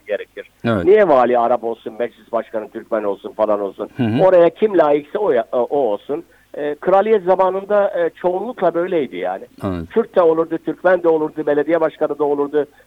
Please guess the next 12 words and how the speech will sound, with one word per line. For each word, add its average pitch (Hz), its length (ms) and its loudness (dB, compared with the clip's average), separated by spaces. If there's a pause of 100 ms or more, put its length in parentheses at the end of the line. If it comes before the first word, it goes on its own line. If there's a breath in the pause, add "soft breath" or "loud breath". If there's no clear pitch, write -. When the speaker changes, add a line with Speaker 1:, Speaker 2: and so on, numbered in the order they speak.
Speaker 1:
vali 135 520 2
de 160 80 2
olurdu, 147 360 -2 (100)
her 170 200 -2
katmandan 120 560 -4
olurdu. 120 400 -6 (240 soft breath)
Eğer 156 200 6
o 160 180 2
işi 151 180 -14
tamamen 143 400 0
yapabileceklerse. 101 880 -2
Hatta - 500 0